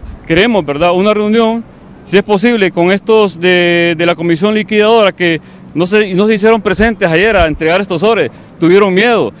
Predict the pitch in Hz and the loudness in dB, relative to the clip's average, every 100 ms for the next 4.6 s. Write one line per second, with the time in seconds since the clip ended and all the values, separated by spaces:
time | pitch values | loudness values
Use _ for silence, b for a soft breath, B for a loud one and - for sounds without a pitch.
0 | B B - - 160 185 233 226 208 - | B B -12 -6 -2 0 2 0 0 -2
1 | 220 277 262 214 185 190 220 226 240 277 | 0 2 2 0 -2 0 0 0 -2 -4
2 | - 175 240 262 165 123 131 B B B | -6 -2 0 0 0 -6 -10 B B B
3 | - 156 214 240 247 220 - 262 254 202 | -2 0 2 2 2 2 2 2 2 2
4 | 233 240 202 165 135 | 2 2 2 2 0